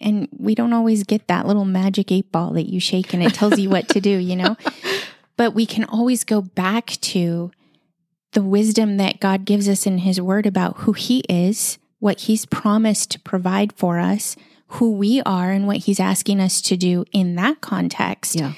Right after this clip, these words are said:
Speaker 1: And sometimes that's enough to just help you put one foot in front of the other and trust him. You know, Proverbs three says that we're not to assess the world and lean on our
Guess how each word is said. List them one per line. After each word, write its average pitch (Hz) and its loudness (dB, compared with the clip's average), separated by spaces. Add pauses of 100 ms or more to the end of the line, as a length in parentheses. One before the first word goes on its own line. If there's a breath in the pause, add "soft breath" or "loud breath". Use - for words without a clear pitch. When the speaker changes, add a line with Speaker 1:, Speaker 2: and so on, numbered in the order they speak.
(280 loud breath)
Speaker 1:
And 220 0
sometimes 277 2
that's 220 0
enough 208 2
to 208 2
just 190 0
help 180 -2
you 175 0 (380 soft breath)
put - 2
one 190 2
foot - 0
in 196 0
front 208 2
of 202 0
the 185 2
other 202 2
and 190 0
trust - -2
him. 190 0 (480 soft breath)
You 214 -2
know, 196 -4 (160)
Proverbs 196 -2
three 233 2
says 185 0 (500 soft breath)
that 190 0 (400)
we're 196 0
not 208 2
to 185 0 (120)
assess 208 0
the 196 0
world 185 0
and 180 2
lean 214 2
on 185 0
our 165 0